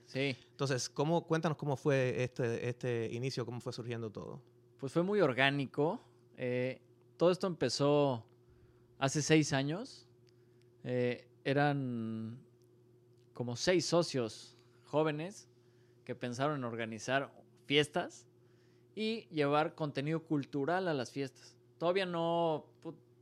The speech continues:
Speaker 1: hace seis años, no es nada, pero todavía no se pensaba en un medio digital, eh, en una fanpage de Facebook. Facebook todavía no dividía sus,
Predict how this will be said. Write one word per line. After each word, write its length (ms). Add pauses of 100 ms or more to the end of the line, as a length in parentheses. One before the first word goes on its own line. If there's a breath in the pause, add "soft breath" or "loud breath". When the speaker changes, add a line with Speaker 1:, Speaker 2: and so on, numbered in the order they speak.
(260)
Speaker 1:
hace 200
seis 260
años, 320
no 140
es 60
nada, 380 (500 soft breath)
pero 140
todavía 220
no 100
se 100
pensaba 640
en 540 (340)
un 140
medio 200
digital, 880 (500 soft breath)
eh, 540
en 80
una 200
fanpage 600
de 120
Facebook. 760
Facebook 380
todavía 220
no 120
dividía 360
sus, 340